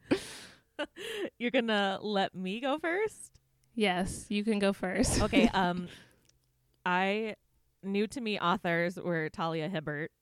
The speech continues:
Speaker 1: I started with the Brown Sisters trilogy. This isn't Y A, this is romance, contemporary romance. We decided to read Merry Inkmas as a surprise holiday episode, and then I subscribed to her newsletter,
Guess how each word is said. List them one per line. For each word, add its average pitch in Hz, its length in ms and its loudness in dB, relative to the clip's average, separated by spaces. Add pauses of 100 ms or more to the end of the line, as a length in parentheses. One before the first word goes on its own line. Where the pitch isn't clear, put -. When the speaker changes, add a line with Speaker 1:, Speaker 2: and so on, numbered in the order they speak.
(340)
Speaker 1:
I 185 120 0
started 165 560 -4
with 165 160 -4 (100)
the 156 360 -4 (520)
Brown 165 380 -2
Sisters 170 520 -4
trilogy. 156 720 -2 (340)
This 254 120 -4
isn't 269 240 -6
Y 160 160 -4
A, 147 120 -6
this 160 180 -6
is 160 80 -6
romance, 135 420 -8
contemporary 160 440 -4
romance. 143 420 -8 (560)
We 196 140 -2
decided 175 400 0
to 180 100 -2
read 165 220 2
Merry 151 220 -4
Inkmas 247 580 -2
as 160 260 -2
a 143 320 -6 (760)
surprise 160 580 -2
holiday 208 360 2
episode, 175 760 2 (440)
and 196 160 -2
then 185 380 -2 (480)
I 185 60 -2
subscribed 165 540 -6
to 143 100 -4
her 147 120 -6
newsletter, 180 920 0